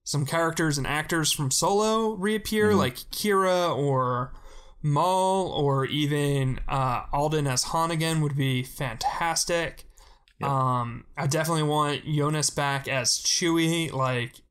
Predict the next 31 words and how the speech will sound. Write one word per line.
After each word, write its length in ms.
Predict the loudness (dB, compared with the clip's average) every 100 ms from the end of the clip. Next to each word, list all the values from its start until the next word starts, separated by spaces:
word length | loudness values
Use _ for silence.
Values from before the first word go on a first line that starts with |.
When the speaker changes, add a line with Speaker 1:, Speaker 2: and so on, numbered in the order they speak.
| -16 -10
Speaker 1:
please, 720 | -4 0 0 0 0 0 0
uh, 440 | -2 -2 -4 -8 -12 -6
Jonas 480 | -2 0 0 0 -2
is 480 | 0 0 0 -2 -12 -20 -20 _ _ _ _ -4
fantastic 640 | -2 0 -2 -2 -2 -2
as 200 | -2 -2
Chewie, 640 | -2 0 0 0 -2 -4 -4
uh, 380 | -2 -2 -2
so 160 | -2 0
Speaker 2:
Mm-hmm. 100 | 0
Speaker 1:
this 140 | -2
would 80 | -2
be 80 | -4
perfect 340 | -4 -6 -6
to 60 | -6
get 140 | -6
him 140 | -4 -4
back. 320 | -2 -4 -8 -20 -20 _ _
And 100 | -6
of 100 | -4
course, 320 | 0 0 2 0
just, 140 | 0
like, 300 | -2 -4 -8 _ _ _ _ _ _ _ _ -4
Donald 280 | -2 0 2
Glover 720 | 2 2 2 0 -2 -8 -16 -4
and 220 | 0 2
Billy 240 | 2 2
Dee 400 | 2 0 -2 -2 -2
are 220 | -2 -2
both, 720 | -2 0 0 -2 -8 -12 -16 -20 -20 _ -20 _ _ _ _ -6
uh, 340 | -4 -4